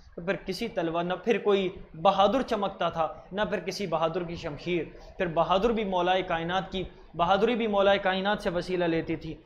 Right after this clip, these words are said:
और तलवारें, अपनी काटदार तलवारें भी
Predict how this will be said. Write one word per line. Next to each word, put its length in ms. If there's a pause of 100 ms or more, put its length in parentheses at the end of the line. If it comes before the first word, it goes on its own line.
(140)
और 160
तलवारें, 440
अपनी 260
काटदार 520
तलवारें 420
भी 180